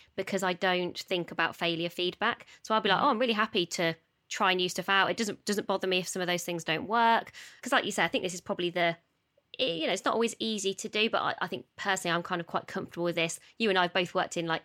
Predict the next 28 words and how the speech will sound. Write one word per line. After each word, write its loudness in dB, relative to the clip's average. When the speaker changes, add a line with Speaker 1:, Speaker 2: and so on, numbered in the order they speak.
Speaker 1:
innovation 0
type -4
jobs, -4
and -2
you -2
don't 0
work -2
in -2
those -2
jobs 0
unless -2
you -2
like 0
experiments. 0
But 2
I 0
can -6
think -6
back -4
of -10
it, -8
to -2
examples -2
where 0
I 2
didn't -2
have -2
that 0